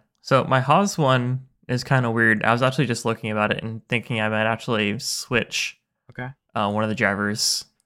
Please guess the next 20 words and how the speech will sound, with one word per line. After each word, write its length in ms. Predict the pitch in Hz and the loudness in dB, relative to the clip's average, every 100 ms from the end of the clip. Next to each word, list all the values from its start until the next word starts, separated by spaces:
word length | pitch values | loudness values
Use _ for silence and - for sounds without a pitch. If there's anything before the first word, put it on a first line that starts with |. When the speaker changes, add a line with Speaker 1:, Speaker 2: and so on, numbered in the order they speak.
| _ | _
Speaker 1:
Uh, 260 | 104 - 123 - _ | -8 -6 -8 -12 _
<laughs> 260 | 131 - - | 4 4 4
I'll 60 | |
let 120 | 139 135 | 2 2
you 40 | |
guess 220 | 113 113 | 0 0
which 180 | 117 - | -4 -4
one 340 | 110 104 101 - - | -2 0 -2 -10 -4
with, 180 | 117 - _ - | -4 -4 _ -6
uh, 160 | 101 | -6
Hulkenberg 480 | 104 113 117 107 101 | -4 -4 -2 -2 -2
Estate. 500 | 107 - 113 104 - _ _ _ _ _ | -6 -4 -2 -2 -6 _ _ _ _ _
Uh, 140 | - | -8
for 140 | 104 104 | -4 -2
Haas, 240 | 123 139 | 2 2
I 60 | 131 | 2
had 280 | 117 107 104 | 0 -2 0
Bottas 440 | 117 117 120 113 | -2 2 0 0
and 140 | 110 104 | -6 -6
Antonelli. 720 | 107 - 98 98 95 95 - | -8 -8 -2 0 0 -2 -4